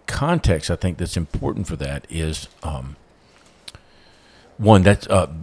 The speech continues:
be very clear. That is not what we're saying, that, um, you're weak or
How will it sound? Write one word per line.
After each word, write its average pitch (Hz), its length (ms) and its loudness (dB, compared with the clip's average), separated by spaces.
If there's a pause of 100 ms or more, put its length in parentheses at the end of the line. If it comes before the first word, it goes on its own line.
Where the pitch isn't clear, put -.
(160)
be 110 140 8
very 98 220 6
clear. 101 320 4
That 95 220 4
is 82 220 -2
not 104 640 4
what 87 160 -4
we're 87 140 0
saying, 85 520 0
that, 76 280 -4
um, 76 360 -6 (140)
you're 95 180 4
weak 101 420 4 (140)
or 82 360 -2